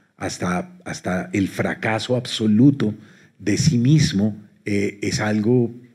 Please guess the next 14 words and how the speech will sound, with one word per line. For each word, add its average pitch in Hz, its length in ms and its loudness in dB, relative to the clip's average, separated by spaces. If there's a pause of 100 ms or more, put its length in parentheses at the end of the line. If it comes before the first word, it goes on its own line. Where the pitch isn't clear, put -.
(160)
en 101 140 0
la 98 140 -2
película 107 640 -2
que 95 160 -8
yo 92 120 -8
creo 95 160 -6
que 107 60 -6
es 107 80 -6
una 110 140 -4
gran 110 320 -2
lección 110 640 -4 (420)
para 90 260 -4
cualquier 92 360 -2
espectador. 87 720 -6